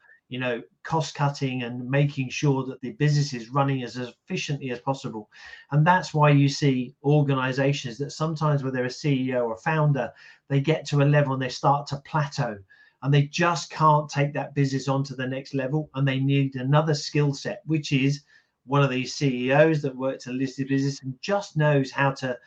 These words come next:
turn the dials and get the business to grow on the next level. And they will take far more risk than a founder will,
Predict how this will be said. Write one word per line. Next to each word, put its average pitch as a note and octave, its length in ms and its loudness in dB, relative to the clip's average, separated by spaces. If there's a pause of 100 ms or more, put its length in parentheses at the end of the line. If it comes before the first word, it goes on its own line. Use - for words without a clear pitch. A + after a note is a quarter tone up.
(320)
turn E3+ 340 0
the D#3 80 2
dials C3+ 580 2
and A#2 160 -10
get C#3 180 -4
the C#3 80 -4
business B2+ 380 -4
to - 80 -10
grow B2+ 320 0
on B2 80 -6
the B2+ 80 -2
next D#3+ 300 0
level. A#2+ 360 -6 (540)
And D3 480 2
they D#3+ 180 2
will G#3 140 0
take D3+ 300 -2
far D#3 360 4
more C3+ 320 4
risk C3+ 380 -4
than A#2+ 160 -8
a A#2+ 80 -6
founder G3 540 -2
will, A#2 400 -4